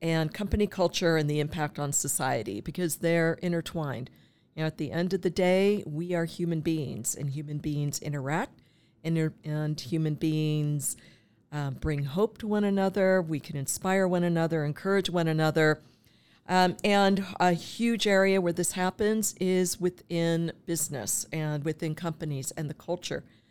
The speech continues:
that companies want to build. And leaders have a unique role in building that culture because at the end of the day, part of being a leader is modeling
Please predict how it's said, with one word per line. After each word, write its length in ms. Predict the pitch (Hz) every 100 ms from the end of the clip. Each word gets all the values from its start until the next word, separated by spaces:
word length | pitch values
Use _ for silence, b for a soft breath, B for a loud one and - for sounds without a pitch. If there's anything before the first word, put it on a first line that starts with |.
| b
that 140 | - -
companies 580 | 190 180 180 175 170 -
want 460 | 156 156 160 -
to 440 | - - 170 147 139
build. 560 | - 160 151 123 123 b b b b b b
And 380 | 180 180 180 175 147
leaders 540 | 170 226 247 240 226
have 200 | 180 175
a 60 | 170
unique 480 | 160 165 175 180 -
role 560 | 143 170 185 123 120 -
in 140 | 156
building 420 | 147 170 180 139 127
that 220 | 131 -
culture 480 | - 80 - - - b b b _
because 760 | 170 202 185 175 170 160 - -
at 160 | 175
the 120 | 185 175
end 160 | 185
of 80 | 180
the 80 | 185
day, 440 | 202 196 175 151
part 420 | 151 - 190 202
of 80 | 196
being 260 | - 180 170
a 60 |
leader 600 | 156 160 226 214 143 135 -
is 220 | 165 151
modeling 880 | 165 160 165 190 214 190 143 147 208